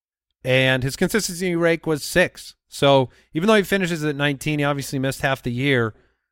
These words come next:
Number six in consistency, forty-five percent good games, never had a great game that was above that twenty-six point threshold. He got really close in week eight against, uh, I think, Minnesota.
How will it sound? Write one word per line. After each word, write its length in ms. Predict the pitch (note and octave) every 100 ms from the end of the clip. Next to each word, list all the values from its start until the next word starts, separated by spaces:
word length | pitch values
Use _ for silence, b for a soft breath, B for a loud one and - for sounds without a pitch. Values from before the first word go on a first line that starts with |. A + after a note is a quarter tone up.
| _ _ _ _ _ _ -
Number 240 | D3 G#3
six 300 | F#3 G3 -
in 60 | E3+
consistency, 600 | D#3+ C#3+ D3 - C#3 D#3
forty-five 460 | - G3+ G3+ G3
percent 300 | F3 - E3+
good 160 | D3 D#3
games, 240 | C#3 B2+
never 180 | B2+ E3+
had 140 | F3 F3
a 40 |
great 240 | C3+ E3
game 400 | D3 F3 B2 A2+ - _ _ _ _ _ _ _ -
that 140 | C#3
was 120 | C#3+
above 220 | C3+ D3+
that 120 | C#3+ -
twenty-six 420 | D3+ C#3+ D3+ -
point 220 | D3+ C3+
threshold. 380 | C#3+ C3+ B2+ A#2
He 40 |
got 180 | C3+ B2+
really 200 | C#3+ C3+
close 320 | - C3+ B2
in 60 | A#2
week 180 | A2+ A#2+
eight 180 | A2+ G#2+
against, 460 | A2 G#2 - -
uh, 340 | G#2 G2 F#2 F#2
I 360 | _ _ _
think, 140 | C#3 B2
Minnesota. 560 | B2 A2+ C#3 B2+ G2